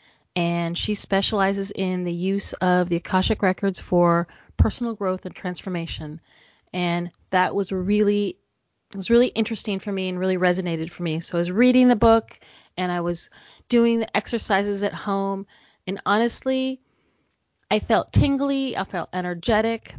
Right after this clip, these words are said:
but I wasn't getting the kind of messages that she was talking about in the book. Um, but I did see the very first time I saw,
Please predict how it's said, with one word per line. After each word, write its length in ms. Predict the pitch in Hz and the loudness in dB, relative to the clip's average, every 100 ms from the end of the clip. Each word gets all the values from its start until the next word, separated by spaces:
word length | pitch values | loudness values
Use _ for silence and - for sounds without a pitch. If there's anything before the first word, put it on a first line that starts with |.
| - | -4
but 320 | 180 170 160 _ | 0 0 -2 _
I 140 | 180 190 | -4 -2
wasn't 420 | 196 202 233 240 | 0 0 0 -2
getting 580 | 214 202 208 208 208 202 _ _ _ _ _ _ _ - | 0 0 0 -4 -6 -10 _ _ _ _ _ _ _ -10
the 100 | 220 | -6
kind 260 | - 269 269 | -2 -2 -2
of 160 | 277 247 | -4 -2
messages 1000 | 202 185 185 - 240 269 269 269 254 - _ - | 0 0 0 -2 -2 2 2 2 -2 -10 _ -14
that 560 | 175 185 180 180 185 - _ - | -2 2 2 2 0 -6 _ -14
she 280 | - - 208 | -8 -4 -2
was 220 | 196 - _ | -4 -6 _
talking 360 | - 180 - 185 | -4 -4 -6 -8
about 300 | 175 165 165 | -2 -2 -2
in 100 | 170 | -6
the 80 | 160 | -8
book. 460 | 165 - - - _ _ _ _ _ | -4 -6 -8 -20 _ _ _ _ _
Um, 520 | 165 165 160 165 165 - _ _ - - | -6 -4 -4 -6 -10 -16 _ _ -10 -2
but 120 | 185 | 2
I 100 | 175 | 0
did 440 | 165 220 233 226 | -2 0 0 -2
see 320 | - - 220 | -8 -4 -2
the 120 | 202 190 | -2 -2
very 180 | 190 | -2
first 320 | 190 - 214 - | -4 -4 -2 0
time 320 | 202 185 - | 0 -2 -6
I 120 | - | -10
saw, 640 | 175 - 196 180 175 175 | -8 -4 0 2 2 0